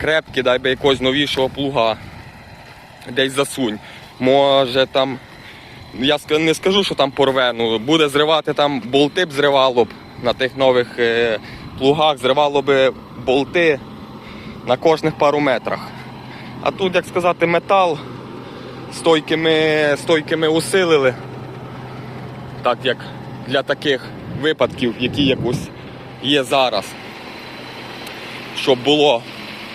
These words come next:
покрепше, то якось заорюється. То так само ото покажу, оралося,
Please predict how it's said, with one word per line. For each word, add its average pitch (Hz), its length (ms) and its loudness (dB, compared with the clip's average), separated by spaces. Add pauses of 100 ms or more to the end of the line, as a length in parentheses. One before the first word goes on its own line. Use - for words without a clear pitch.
(760)
покрепше, 143 680 2 (840)
то 131 100 0
якось 160 320 2
заорюється. 139 720 2 (1000)
То 113 80 -4
так - 200 -2
само 156 340 2
ото 147 220 0
покажу, 147 580 0 (520)
оралося, 151 680 2